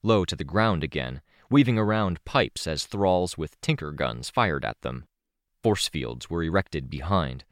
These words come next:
alternated with artillery shots that imploded,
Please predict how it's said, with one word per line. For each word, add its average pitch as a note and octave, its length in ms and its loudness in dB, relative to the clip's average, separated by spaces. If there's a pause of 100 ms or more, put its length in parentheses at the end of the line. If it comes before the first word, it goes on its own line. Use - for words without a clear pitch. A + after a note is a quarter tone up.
(200)
alternated G2 580 2
with E2+ 140 -4
artillery E2 480 -2
shots - 400 -4
that - 260 -4
imploded, E2 680 0